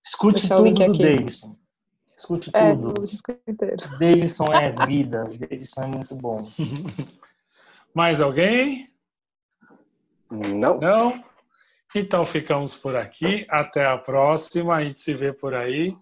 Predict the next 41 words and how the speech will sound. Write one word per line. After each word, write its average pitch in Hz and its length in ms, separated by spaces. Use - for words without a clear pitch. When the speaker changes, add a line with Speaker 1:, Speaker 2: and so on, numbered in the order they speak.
Speaker 1:
Você 220 440
deve 262 320
tá 277 180
agradecendo 320 1040
que 294 80
a 277 60
gente 254 260
tá 262 180
dando 254 440
tchau, - 480
né? 202 80
<laughs> - 80
Porque - 580
esse 294 280
rendeu. 262 580
Speaker 2:
<laughs> - 2000
Speaker 1:
Gente, 220 180
Speaker 4:
Como 165 220
sempre, 175 340
só 175 100
queria 202 320
Speaker 1:
beijo. 226 100
Speaker 4:
terminar, 156 480
queria, - 280
Speaker 1:
<laughs> - 760
Speaker 4:
queria - 240
terminar 143 440
com - 140
uma 131 120
última 131 320
frase 120 420
aí, 135 360
né? 143 200
É 117 60
uma 117 180
frase, 123 380
como 123 260
hoje 120 400
é 113 60
dia 117 300
de 107 300